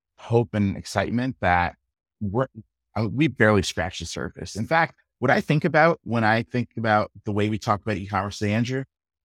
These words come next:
is the way S E O was the buzzword twenty plus years ago.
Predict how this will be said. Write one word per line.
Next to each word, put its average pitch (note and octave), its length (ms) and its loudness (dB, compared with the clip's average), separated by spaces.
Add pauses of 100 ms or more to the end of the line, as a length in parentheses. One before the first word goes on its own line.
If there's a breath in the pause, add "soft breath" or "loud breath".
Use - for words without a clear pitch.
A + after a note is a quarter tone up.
(120)
is A#2+ 280 0
the A#2+ 80 -4
way A#2+ 180 2 (380)
S C#3+ 220 -4
E A#2 140 4
O A#2+ 260 4 (400)
was A2+ 180 0
the A2+ 100 -2
buzzword G#2+ 600 2 (380)
twenty A2+ 260 0
plus G#2 320 -4
years E2+ 280 0
ago. B1+ 300 -10